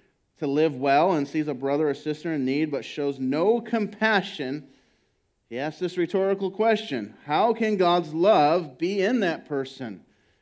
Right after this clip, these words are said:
And the resounding answer that you get throughout the book of John is, "It's not. It's not." So he goes on and says, "Dear children, let's not merely say that we love each other. Let's not just have tongue in cheek about this.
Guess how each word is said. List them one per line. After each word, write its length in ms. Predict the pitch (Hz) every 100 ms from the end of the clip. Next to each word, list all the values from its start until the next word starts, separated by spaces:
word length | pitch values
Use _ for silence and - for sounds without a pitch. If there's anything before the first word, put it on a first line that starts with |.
| _
And 160 | 131 143
the 60 |
resounding 640 | 143 139 131 156 202 175 151 -
answer 500 | 143 175 175 208 208
that 220 | 165 -
you 100 | 147
get 320 | 131 170 180
throughout 300 | 147 147 185
the 80 | 143
book 240 | 127 170
of 120 | 165 123
John 400 | 131 135 175 143
is, 220 | 123 -
"It's 220 | 120 117
not. 400 | 123 135 226 -
It's 2750 | _ _ _ _ _ _ _ _ _ _ _ _ _ _ _ _ _ _ _ _ _ _ _ _ _ _ _ -
not." 300 | 117 127 - _ _ _ _ _ _ _ _ _ _ _
So 100 | 147
he 60 | 147
goes 220 | 160 147
on 240 | 175 190
and 80 | 156
says, 160 | 143 135
"Dear 180 | 185
children, 500 | 160 170 165 135 127
let's 220 | 143 147 165
not 180 | 139
merely 380 | 127 143 139 127
say 540 | 123 - 185 214 240 196
that 160 | 160
we 140 | 143 135
love 260 | 131 123
each 240 | 120 117 127
other. 300 | 120 127 135
Let's 240 | 196 190
not 180 | 170 147
just 160 | 156
have 180 | 175 156
tongue 280 | - 190 156
in 100 | 139
cheek 260 | 170 240 185
about 360 | 135 127 117
this. 420 | 113 123 131 -